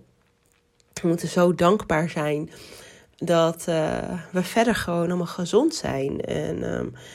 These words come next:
dat onze familie gezond is. Ehm, ik ben zo blij dat mijn ouders ook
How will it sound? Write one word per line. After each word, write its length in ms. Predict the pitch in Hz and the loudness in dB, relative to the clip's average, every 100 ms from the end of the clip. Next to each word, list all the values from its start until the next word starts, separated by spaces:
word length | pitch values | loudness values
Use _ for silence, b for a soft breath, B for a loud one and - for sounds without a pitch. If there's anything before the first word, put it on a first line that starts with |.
| B - | B -14
dat 140 | - | -6
onze 160 | 185 - | -4 4
familie 500 | 214 202 247 320 226 | 8 10 10 8 6
gezond 640 | - 170 - 151 156 - | 4 2 2 2 2 0
is. 520 | - 151 156 160 160 - - | -2 0 2 0 -4 -8 -6
Ehm, 440 | 170 165 170 - | -4 -2 -2 -2
ik 480 | 180 - - - - | -4 -10 -20 -20 -4
ben 140 | - 202 | 0 2
zo 160 | 214 | 0
blij 380 | 190 175 247 226 | -2 2 6 8
dat 240 | 196 - | 8 8
mijn 160 | - - | 6 0
ouders 480 | - - 285 202 190 | 2 4 6 4 2
ook 220 | - 180 | -2 -4